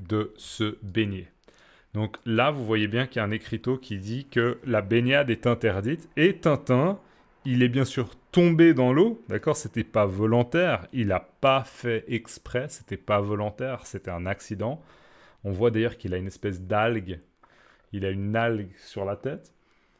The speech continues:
Mais visiblement, l'agent, le policier se dit, « Oh, il est en train de se baigner comme ça, donc c'est volontaire, d'accord ? »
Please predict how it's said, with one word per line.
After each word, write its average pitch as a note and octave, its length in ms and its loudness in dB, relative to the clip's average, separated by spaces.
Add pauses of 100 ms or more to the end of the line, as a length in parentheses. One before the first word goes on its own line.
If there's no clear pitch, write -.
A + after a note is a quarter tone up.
(180)
Mais C3 360 2
visiblement, C3 920 0 (100)
l'agent, A#2+ 640 2 (140)
le A2+ 140 0
policier B2+ 500 -2
se - 140 -4
dit, « A#2 320 -4 (100)
Oh, F#3+ 380 2
il C3 180 0
est B2+ 60 0
en B2+ 100 2
train F3 240 -4
de C#3 100 0
se - 200 -2
baigner C#3+ 580 2
comme G#2 220 -8
ça, F#2 240 -10
donc C#3 280 -4
c'est - 200 -6
volontaire, B2 920 -4
d'accord ? » F#2+ 400 -12